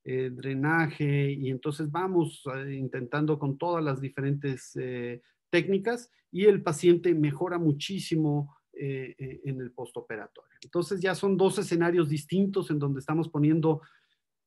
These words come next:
el, la catástrofe que tuvimos y, eh, cómo lo solucionamos para los siguientes casos. Aquí podemos ver, en este caso ya se le quitó el efecto de masa que tenía, siempre va a quedar un poco aquí en la parte del seno cavernoso,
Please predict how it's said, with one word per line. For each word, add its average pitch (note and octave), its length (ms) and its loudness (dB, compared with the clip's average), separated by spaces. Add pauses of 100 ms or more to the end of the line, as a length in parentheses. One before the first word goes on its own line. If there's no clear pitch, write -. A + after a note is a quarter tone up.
(120)
el, C#3 380 0
la C3 140 -4
catástrofe E3 680 0
que D3+ 100 -4
tuvimos G#3 720 2
y, E3+ 440 2
eh, C#3+ 120 -10
cómo D#3 320 4
lo D3 100 4
solucionamos C#3+ 720 0
para C3 220 -6
los B2 140 -10
siguientes C#3+ 500 -2
casos. F3 480 -2
Aquí C#3+ 220 -8
podemos C3+ 380 -4
ver, D3+ 220 2
en C#3 140 0
este C3+ 200 -8
caso E3 280 -2
ya C#3+ 180 -2
se D3 140 -6
le C3 100 -6
quitó C#3 280 -4
el C#3 100 0
efecto D#3 420 -4
de C#3 120 -2
masa D3 380 -2
que D3 100 -6
tenía, F3 460 2 (400)
siempre E3 440 2
va D3+ 100 2
a D3 60 -2
quedar D3+ 420 2
un D3 160 4
poco D3+ 320 0
aquí D3 220 -2
en D3 60 2
la C#3 100 -2
parte C#3+ 300 -4
del B2 160 -4
seno C#3+ 280 0
cavernoso, E3+ 720 0